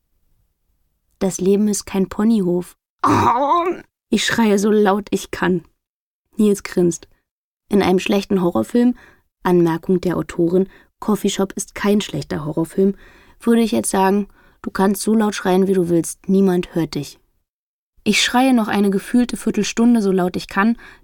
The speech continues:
dann tut mir die Kehle weh und ich klinge, als bestünden meine Stimmbänder aus grobem Schleifpapier. Wieso können eigentlich Babys tagelang brüllen, ohne heiser zu werden? Babys beherrschen die perfekte Bauch-Brust-Atmung. Außerdem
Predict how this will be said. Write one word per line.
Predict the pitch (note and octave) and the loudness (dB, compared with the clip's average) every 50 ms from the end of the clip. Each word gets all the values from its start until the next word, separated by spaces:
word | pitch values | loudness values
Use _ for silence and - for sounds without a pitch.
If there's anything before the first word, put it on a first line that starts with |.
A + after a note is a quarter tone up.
| _ | _
dann | - G3 G3 A3 A#3+ A#3 | 0 2 2 4 2 2
tut | - - A3+ - | 0 -4 -4 -2
mir | A3+ G#3+ | 0 0
die | F#3+ G3 | 0 0
Kehle | F#3+ - - F#3+ F#3 F#3+ F3+ G3 | -2 -2 0 0 0 0 0 0
weh | G3+ G#3 | 0 0
und | - - G3+ G3 - | 0 0 -2 -2 -4
ich | G3 - - | -6 -8 -8
klinge, | - - G#3+ G#3+ A3 A#3 A3+ - - - - _ _ | -6 -2 0 2 2 0 -2 -4 -12 -20 -20 _ _
als | - G#3 G3 - | -6 -6 -6 -6
bestünden | - G3 - - - A#3 A#3+ C4 B3+ | -6 -8 -4 0 0 2 2 2 2
meine | G3+ F#3+ F3+ F3+ E3+ | 0 2 2 0 0
Stimmbänder | - - - G#3+ A3 A3+ G#3+ G#3+ G#3 G#3+ G#3+ G#3+ G#3+ - G#3 | -2 -4 -2 0 2 2 2 0 0 0 0 -2 -2 -4 -4
aus | G3 - | -6 -8
grobem | - - - G3 F3+ F#3 | -8 -6 -2 0 0 0
Schleifpapier. | - - - F#3 F3+ - - - D3+ - - - D3+ D3+ - _ _ _ _ _ _ _ _ _ _ _ _ _ _ _ _ _ _ _ | -2 -2 -4 -4 -4 -4 -8 -12 -14 -12 -10 -10 -10 -10 -10 _ _ _ _ _ _ _ _ _ _ _ _ _ _ _ _ _ _ _
Wieso | - G3 F#3+ E3+ G3+ A#3 B3+ | 0 2 2 2 2 0 0
können | - - C4 B3 A#3+ A#3+ | -2 0 0 2 2 2
eigentlich | - - A3 A#3 A#3 A#3 G#3+ G3 - | 2 0 0 0 0 0 -2 -4 -2
Babys | - A3+ A#3+ A#3 A#3 A3 - - | 0 2 2 2 2 0 -4 -6
tagelang | - - G#3 A3+ B3+ B3+ B3+ B3 B3 A#3+ A#3 G3+ | -6 -2 -2 0 0 0 0 0 0 0 0 0
brüllen, | A#3 - A#3 B3+ C4 C4 | 0 0 0 2 2 2
ohne | C4 A3+ A3 A3 G#3 G3 | 2 2 2 0 0 0
heiser | A#3 D#4 D#4 D4 F3+ F3 | 0 0 0 0 -2 -2
zu | - - F3 E3 | -2 -4 -2 -2
werden? | E3 D#3+ E3 E3 E3 E3 - _ _ _ _ _ _ _ _ - | -2 -2 -2 -2 -2 -4 -8 _ _ _ _ _ _ _ _ 0
Babys | F3 F3 F#3 G3+ G3+ - | 2 4 4 4 2 0
beherrschen | - G#3 G3 F#3 F#3 F#3+ F#3 - G#3+ | -2 0 0 2 2 2 2 2 2
die | F#3+ F#3+ | 0 0
perfekte | - - F#3 - - F#3+ F#3+ - G3 | 0 -2 -4 -2 -2 -2 -2 0 0
Bauch-Brust-Atmung. | F#3 F3 F3+ F3 F3 F3 - - A3 A#3 A3 - - - E3+ D#3+ - E3+ D#3 D3+ D3+ - _ _ _ _ _ _ _ _ _ - | -2 0 2 0 0 0 -2 -2 -2 -2 -2 -2 -6 -6 -6 -4 -2 -2 -2 -2 -2 -6 _ _ _ _ _ _ _ _ _ 0
Außerdem | G3 F#3 - F#3+ F3+ E3+ F#3 F3+ F#3 F3+ | 0 0 2 2 2 2 4 4 2 2